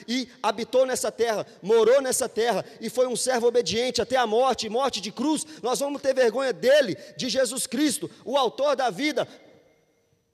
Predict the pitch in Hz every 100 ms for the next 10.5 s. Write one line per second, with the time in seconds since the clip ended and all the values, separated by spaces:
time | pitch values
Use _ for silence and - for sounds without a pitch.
0 | _ _ - 226 294 311 - 294 - 196
1 | 262 302 220 208 220 226 220 120 143 190
2 | 190 180 180 240 185 135 202 208 120 -
3 | 190 285 - 131 - _ _ _ _ _
4 | _ _ _ _ _ _ _ _ _ _
5 | _ _ _ _ _ 208 214 175 185 180
6 | 165 180 175 175 175 - 175 156 170 151
7 | 151 156 156 151 156 139 131 208 220 -
8 | - - - 170 175 175 160 160 170 151
9 | 139 170 156 135 156 147 - _ - 143
10 | 165 143 151 220 202